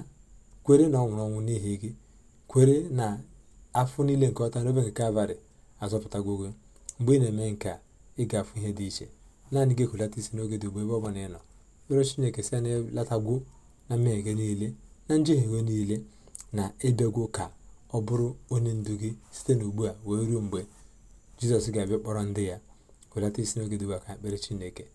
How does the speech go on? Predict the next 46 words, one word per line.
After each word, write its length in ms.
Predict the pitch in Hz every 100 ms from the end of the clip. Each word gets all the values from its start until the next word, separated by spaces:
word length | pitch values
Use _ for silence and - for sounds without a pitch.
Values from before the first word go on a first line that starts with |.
| - - - -
Onye 160 | 123 123
nwe 160 | 120 113
anyị 120 | 104
na 80 | 98
Chineke, 380 | - 104 98 104
onye 140 | 107
pụrụ 260 | 107 110 107
ime 140 | 104
ihe 160 | 98 104
niile, 300 | 101 92 98 - - - -
lee 200 | 104 113
ndị 140 | 120 127
ọrụ 160 | 110 104
gị 100 | 113
ndị 160 | 110 107
a, 140 | 90
ndị 220 | 104 107 113
nke 200 | 104 113
rubere 260 | 107 104 104
isi 160 | 104 -
n'oge 380 | 110 110 - 110 107
gị 120 | 107 - - -
n'oge 260 | - 110 104
dị 100 | 101
ugbu 200 | 92 92
a. 80 | 87 - - - -
Onye 180 | 113 110
nwe 140 | 107
anyị, 160 | 101 104
mere 260 | 107 110
ha 100 | 98 92
ebere. 320 | 82 87 87 - - - - - - - -
Chichapụ 380 | - - 120 -
afa 200 | 110 110
ha 100 | 101 104
n'aka, 300 | 107 107 110 104 98 -
n'akwụkwọ 600 | 120 120 127 - - - 120
nke 200 | 104 - 98
ọnwụ, 320 | 110 113 107 107 - - - _ -
ma 60 | 98
deba 320 | 101 131 107 107
afa 200 | 110 104
ha 100 | 98 101
n'akwụkwọ 420 | 107 110 104 110
nke 180 | 98 - 92
ndụ. 220 | 95